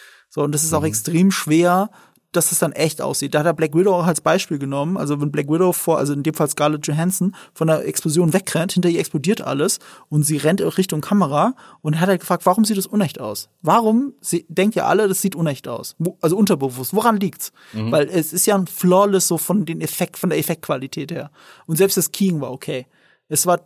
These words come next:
Speaker 2: Die Komposition.
Speaker 1: Nee, es, es war das Licht. Wenn die Explosion hinter ihr ist, warum ist das Gesicht heller leuchtet?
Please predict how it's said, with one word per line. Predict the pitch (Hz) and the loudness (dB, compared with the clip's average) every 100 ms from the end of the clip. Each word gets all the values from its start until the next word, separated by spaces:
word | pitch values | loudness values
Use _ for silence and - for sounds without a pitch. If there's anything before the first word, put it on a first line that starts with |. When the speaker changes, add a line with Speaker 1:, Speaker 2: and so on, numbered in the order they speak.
| _ 107 | _ -10
Speaker 2:
Die | |
Komposition. | - 117 113 107 101 92 135 156 | -2 -2 -2 -4 -6 -2 0 2
Speaker 1:
Nee, | 214 202 | 2 2
es, | 165 - | -2 -2
es | 175 - | -2 0
war | 170 | 0
das | - | -2
Licht. | 170 180 - - - _ _ _ - | -2 -4 -6 -14 -18 _ _ _ -4
Wenn | 175 175 | -2 0
die | 175 | 0
Explosion | - 180 240 262 | 0 0 2 2
hinter | 220 294 254 | 4 2 2
ihr | 151 - | 0 -2
ist, | - - | -4 -2
warum | 160 156 196 | 0 2 2
ist | 190 - | 0 0
das | 175 - | -2 0
Gesicht | 165 139 214 - | -2 -2 -2 0
heller | 190 180 | 2 4
leuchtet? | 147 147 - 110 - | 2 0 -6 -14 -16